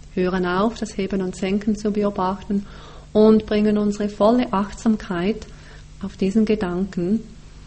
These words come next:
und sind uns dieses Gedankenprozesses gewahr und begleiten das wieder mit dem Benennen. Denken,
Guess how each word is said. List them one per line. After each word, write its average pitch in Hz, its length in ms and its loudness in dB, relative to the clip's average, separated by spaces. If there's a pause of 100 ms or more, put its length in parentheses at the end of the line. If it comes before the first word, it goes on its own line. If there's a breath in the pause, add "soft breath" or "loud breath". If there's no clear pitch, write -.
(220 loud breath)
und 190 380 0
sind 190 260 -2
uns - 320 -8 (140)
dieses 190 300 -8
Gedankenprozesses 185 1600 -4 (380 loud breath)
gewahr 196 600 -2 (360)
und 175 380 -8 (340 loud breath)
begleiten 175 540 -4
das 185 220 -8
wieder 180 260 -6
mit 180 220 -8
dem 180 120 -6
Benennen. 175 640 -4 (280)
Denken, 180 760 -8